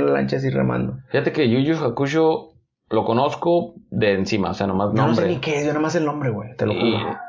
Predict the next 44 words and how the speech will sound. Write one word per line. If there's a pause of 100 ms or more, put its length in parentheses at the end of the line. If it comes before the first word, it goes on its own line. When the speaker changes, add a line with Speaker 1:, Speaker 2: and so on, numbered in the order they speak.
(120)
Speaker 2:
no,
yo
no. (180)
Yo
no
sé
nada,
nomás
el
nombre,
güey. (440)
Y
conozco
muy
poquitito
de,
de
Yu
Yu
Hakusho. (120)
Speaker 1:
Sí,
no,
yo
nada
más
porque,
te
digo,
son
de
esas
cosas
que
siento
que
se
conocen. (120)
Speaker 2:
Y
lo
conozco
por
el
meme
de